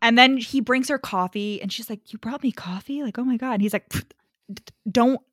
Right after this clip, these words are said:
don't think about it. This doesn't mean that I like you. I, I'm,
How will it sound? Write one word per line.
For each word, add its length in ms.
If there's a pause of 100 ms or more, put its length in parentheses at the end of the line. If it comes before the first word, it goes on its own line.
(340)
don't 400
think 160
about 280
it. 20
This 160
doesn't 320
mean 180
that 140
I 180
like 320
you. 380 (280)
I, 200 (520)
I'm, 300